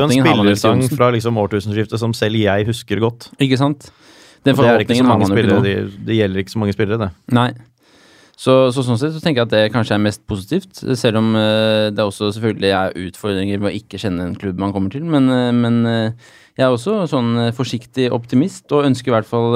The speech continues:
Speaker 2: eh, ja, jeg ser ingen grunn til å ikke være det heller, egentlig. Det kan, eh, det er vanskelig å si hvordan det går, men, eh, det kan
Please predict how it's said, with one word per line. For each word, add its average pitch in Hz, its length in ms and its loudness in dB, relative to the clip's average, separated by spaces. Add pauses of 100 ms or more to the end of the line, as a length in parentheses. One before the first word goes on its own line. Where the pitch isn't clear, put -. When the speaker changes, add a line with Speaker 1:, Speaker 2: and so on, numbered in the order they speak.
Speaker 2:
eh, 113 540 0 (680)
ja, 180 140 4
jeg 120 100 2
ser 143 100 0
ingen 117 220 2
grunn 104 140 0
til 131 100 -4
å - 140 -6
ikke - 260 -6
være 92 220 0
det 92 100 -2
heller, 95 240 -2
egentlig. 147 300 -6
Det 123 160 -6
kan, 120 320 0
eh, 120 240 -2
det 120 80 -2
er 147 80 0
vanskelig 135 240 -4
å - 20 -4
si 139 100 -6
hvordan 127 180 -2
det 131 100 -6
går, 208 140 -8 (180)
men, 190 260 -2
eh, 185 120 -4
det 175 160 -6
kan 160 280 -6